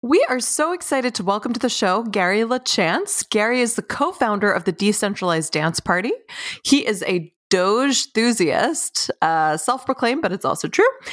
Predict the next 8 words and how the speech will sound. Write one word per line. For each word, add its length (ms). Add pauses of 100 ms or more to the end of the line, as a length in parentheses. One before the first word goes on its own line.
(280)
and 320
an 200
advocate 460
of 180
open 260
source 400
and 220
decentralization. 1300